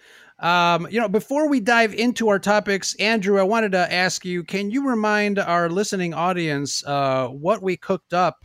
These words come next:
with, uh, the Parsec Fan Awards and how that is kind of working out? I know we're, we're um, I'm, let's just say that I'm gonna release this episode. Today is the seventeenth of August. It's a Tuesday.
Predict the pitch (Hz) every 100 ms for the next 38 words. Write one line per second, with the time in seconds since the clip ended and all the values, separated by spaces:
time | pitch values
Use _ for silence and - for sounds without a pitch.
0 | - 135 139 127 - - 127 127 123 120
1 | 127 127 _ 165 180 - 151 - 156 170
2 | 147 117 110 107 120 120 139 139 - -
3 | - _ 123 139 139 131 - 139 123 113
4 | 135 135 131 127 117 127 139 143 135 135
5 | 123 127 123 120 - - _ _ _ _
6 | 131 131 127 123 123 120 - 151 156 143
7 | 180 190 190 - 190 170 165 185 185 160
8 | 160 165 - 131 180 180 170 160 - 151
9 | 135 - 147 147 147 139 139 135 123 120
10 | 127 123 151 143 127 - 135 127 117 123
11 | 120 120 - - - 127 - 214 214 160
12 | 160 147 139